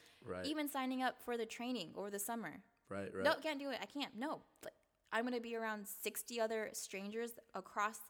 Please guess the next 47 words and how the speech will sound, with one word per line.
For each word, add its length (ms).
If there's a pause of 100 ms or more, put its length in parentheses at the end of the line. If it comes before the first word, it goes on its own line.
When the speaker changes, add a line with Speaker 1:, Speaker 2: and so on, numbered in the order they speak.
(160)
Speaker 2:
the 60
nation. 400
I 140
was 120
the 60
only 240
one 200
from 180
Wash-, 300
or 80
no, 200 (400)
from 180
this 120
district 440
at 120
least, 280
that 100 (100)
Speaker 1:
Uh-huh. 80
Speaker 2:
went. 180 (580)
And 120
that 140
was, 100 (140)
that, 200 (200)
like, 180
the 120
idea 300
of 60
that 160
was 100
already 300
daunting 380
enough. 280
I'm 60
like, 120
"No, 100
no, 100
no, 60
I, 100
I 40
can't. 400
No, 80
hell 320
no, 80
I 100
can't 240
do 100
it." 140